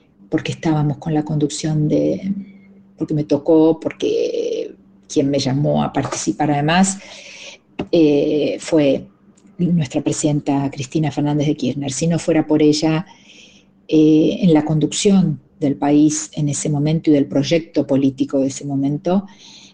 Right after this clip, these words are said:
eh, todo eso no hubiera podido hacerlo. Y en cuanto a las deudas, tengo una gran deuda que es la Cineteca. Nunca haber podido tener la Cineteca o Cinemateca o como queramos llamarle,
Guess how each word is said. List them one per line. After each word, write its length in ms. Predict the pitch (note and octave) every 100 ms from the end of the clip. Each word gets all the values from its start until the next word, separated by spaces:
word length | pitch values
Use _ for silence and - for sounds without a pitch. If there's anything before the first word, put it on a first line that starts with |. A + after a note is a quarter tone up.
| -
eh, 300 | D#3 D3 - -
todo 280 | F3+ E3+ E3
eso 560 | D#3+ - F3+ G3+ - -
no 500 | D#3 D3 C#3+ C#3+ C#3+
hubiera 200 | D3 C3+
podido 240 | C#3 C#3
hacerlo. 480 | C3 - - - - _ - - -
Y 80 | E3
en 80 | D#3
cuanto 220 | D#3 D#3+
a 40 |
las 120 | D#3+
deudas, 720 | D#3+ F3 G3 A3 C4+ D4 - _ _ _ -
tengo 260 | D#3 D3+
una 260 | D3 D3+ D3
gran 220 | D3 E3+
deuda 320 | E3 G3 G3+
que 100 | G3
es 120 | D3 C#3+
la 80 |
Cineteca. 600 | C3+ D#3+ C#3+ - D#3+ -
Nunca 280 | A3 F#3+ F#3+
haber 160 | F3 E3
podido 280 | D#3+ D#3+ D3+
tener 280 | D3 D3+
la 100 | D3
Cineteca 540 | C#3 D3 C#3 D#3+ D#3+ D3+
o 20 |
Cinemateca 880 | - D3 C#3+ C#3+ D#3 D3+ D#3 C#3 C3+
o 380 | C#3 - - - _ _ _ _ _ _ _ _
como 200 | C#3 C3+
queramos 340 | D3 C#3+ C#3+
llamarle, 680 | C3+ C#3 C#3+ C#3+ D3+ F3+ G#3+